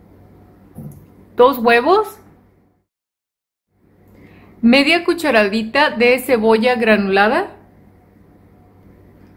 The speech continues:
una cucharadita de ajo en polvo. Si no les gusta mucho el ajo,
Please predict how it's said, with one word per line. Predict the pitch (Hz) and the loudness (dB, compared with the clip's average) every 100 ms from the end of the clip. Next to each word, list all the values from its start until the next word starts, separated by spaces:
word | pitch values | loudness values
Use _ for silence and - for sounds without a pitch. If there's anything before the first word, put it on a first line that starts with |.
| _ - - - - | _ -20 -20 -20 -16
una | - 269 320 330 | 0 2 2 0
cucharadita | 370 320 247 220 226 220 262 254 | -4 -2 -2 -2 -6 -2 0 0
de | 202 202 240 254 - | -2 0 2 2 0
ajo | 214 220 220 247 | 0 0 -2 -4
en | 220 | -2
polvo. | 220 220 247 302 | -2 -2 -2 -6
Si | 294 226 | -6 -4
no | 240 | -2
les | 311 339 | -4 -8
gusta | 339 370 | -6 -4
mucho | 320 294 294 | -2 -4 -6
el | 269 | -4
ajo, | 220 208 214 302 339 | -2 -4 -4 0 0